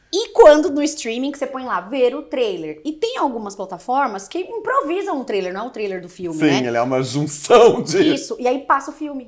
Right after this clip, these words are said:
Speaker 1: E eu, como tenho síndrome de TikTok, que eu acho que eu vi dois minutos e já sei tudo, eu falo, "Já sei esse filme, não quero mais.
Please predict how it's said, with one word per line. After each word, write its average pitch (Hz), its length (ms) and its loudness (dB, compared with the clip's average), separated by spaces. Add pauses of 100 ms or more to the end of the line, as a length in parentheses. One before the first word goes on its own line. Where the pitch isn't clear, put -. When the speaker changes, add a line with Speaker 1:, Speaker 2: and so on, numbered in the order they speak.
Speaker 1:
E 247 140 -4
eu, 285 100 8
como 262 200 -2
tenho 226 180 -8
síndrome 190 340 -10
de 170 100 -14
TikTok, 220 720 -4 (320)
que 202 80 -6
eu 185 80 0
acho 185 200 0
que 202 80 -10
eu 185 40 -8
vi 180 360 -14
dois 220 240 0
minutos 202 260 -14
e 190 40 -16
já 180 120 -6
sei 180 180 -10
tudo, 233 540 -8 (560)
eu 247 100 -10
falo, 254 240 -8 (760)
"Já 370 160 -12
sei 220 180 -8
esse 220 140 -12
filme, 170 260 -14
não 208 100 -18
quero 254 180 -14
mais. - 220 -20